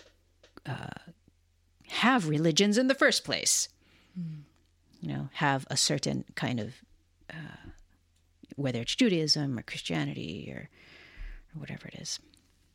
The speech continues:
Speaker 1: So that's where my thoughts go to in terms of discontent,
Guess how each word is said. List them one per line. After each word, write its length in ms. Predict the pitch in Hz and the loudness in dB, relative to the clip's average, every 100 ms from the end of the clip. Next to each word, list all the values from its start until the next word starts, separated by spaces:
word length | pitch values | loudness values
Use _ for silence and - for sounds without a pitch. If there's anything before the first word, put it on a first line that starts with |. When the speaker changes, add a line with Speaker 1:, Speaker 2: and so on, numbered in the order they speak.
| _ _ _ _ - | _ _ _ _ -10
Speaker 1:
So 140 | 226 | -6
that's 440 | 208 202 - - - - _ _ _ _ _ _ - - _ - | -2 0 0 -2 -4 -18 _ _ _ _ _ _ -20 -20 _ -8
where 140 | 165 165 | -2 0
my 140 | 165 | 0
thoughts 300 | - 156 - | 0 -4 -2
go 160 | 180 151 | -4 -4
to 180 | 175 | -2
in 120 | 160 143 | -4 -4
terms 260 | 147 139 | -6 -6
of 180 | 147 147 - - _ _ _ _ _ _ _ _ _ _ _ _ _ _ _ - | -6 -8 -12 -20 _ _ _ _ _ _ _ _ _ _ _ _ _ _ _ -2
discontent, 880 | 175 - 190 - 277 294 - - | 0 2 0 2 4 4 2 -8